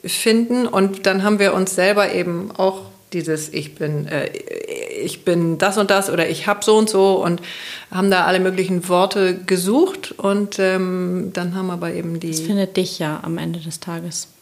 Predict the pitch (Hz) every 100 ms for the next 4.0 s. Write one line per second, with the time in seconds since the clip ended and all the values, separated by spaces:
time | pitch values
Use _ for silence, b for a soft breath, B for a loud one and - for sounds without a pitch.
0 | - 202 190 180 240 - 214 214 - 233
1 | 208 208 220 - 202 196 185 180 185 190
2 | 208 - 165 165 165 175 220 330 - -
3 | _ _ _ _ _ _ - - 180 180